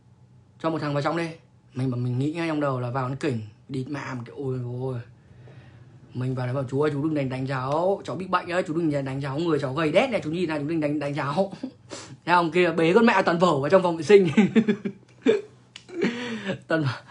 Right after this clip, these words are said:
toàn vẩu đéo biết vào này có bị làm sao không, về bảo: "Không, tao không bị làm sao cả, nhưng mà chắc là cậu cũng bị ăn kỉnh tí, hiểu không?" Thế là gọi bố mẹ với cả gọi phường giếc ở, ở khu, công an hộ tịch đoạn nhà mình lên á. Thế là gọi lên, dưng phạt mất bốn năm trăm.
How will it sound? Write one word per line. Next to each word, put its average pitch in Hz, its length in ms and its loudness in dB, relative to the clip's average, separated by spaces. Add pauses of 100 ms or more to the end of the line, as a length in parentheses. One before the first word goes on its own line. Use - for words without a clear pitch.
(420)
toàn 170 140 0
vẩu 160 260 6
đéo 165 160 2
biết 330 140 -2
vào 220 200 10
này 190 80 8
có 202 80 4
bị 247 100 4
làm 196 160 2
sao 208 220 8
không, 208 180 4
về 190 180 8
bảo: 147 120 2
"Không, 214 160 0
tao 220 100 2
không 220 80 2
bị 226 80 2
làm 175 120 -2
sao 196 220 6
cả, 175 200 2
nhưng 170 100 -4
mà 190 60 0
chắc 262 200 -2
là 202 60 -2
cậu - 140 2
cũng 214 160 -4
bị 220 80 -2
ăn - 320 -4
kỉnh 160 300 6
tí, 151 100 2
hiểu 185 160 8
không?" 165 200 6 (460)
Thế 185 60 0
là 208 100 10
gọi 196 160 4
bố 180 140 2
mẹ 196 280 4
với 202 100 4
cả 180 260 2
gọi 165 200 0
phường 185 440 6
giếc 240 200 0
ở, 151 140 0
ở 143 340 0
khu, 185 480 -6
công 202 180 0
an 208 180 6
hộ 202 160 4
tịch 196 200 2
đoạn 185 180 2
nhà 175 60 -4
mình 185 160 2
lên 208 160 8
á. 226 320 6 (1400)
Thế - 80 -4
là 208 100 8
gọi 202 160 6
lên, 208 400 6
dưng 208 200 2
phạt 190 160 2
mất 214 300 0
bốn 220 200 6
năm 226 120 2
trăm. 254 600 4